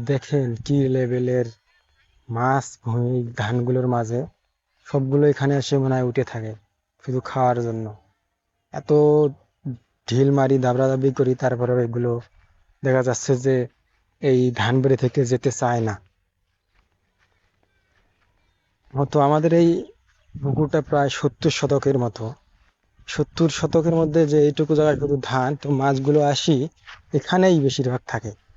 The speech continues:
ওইদিকে থাকতেই যায় না। মানে এখানে দেখা যায় যে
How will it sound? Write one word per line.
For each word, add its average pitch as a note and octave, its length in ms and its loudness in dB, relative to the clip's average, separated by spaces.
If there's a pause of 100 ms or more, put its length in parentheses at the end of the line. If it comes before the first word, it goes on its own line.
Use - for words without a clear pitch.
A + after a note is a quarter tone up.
(520)
ওইদিকে C#3+ 340 0
থাকতেই C3+ 440 -2
যায় A#2+ 160 -2
না। A2 140 -4 (960)
মানে A#2+ 180 -4
এখানে B2+ 560 0
দেখা A#2+ 260 -2
যায় A#2+ 200 0
যে B2 180 -2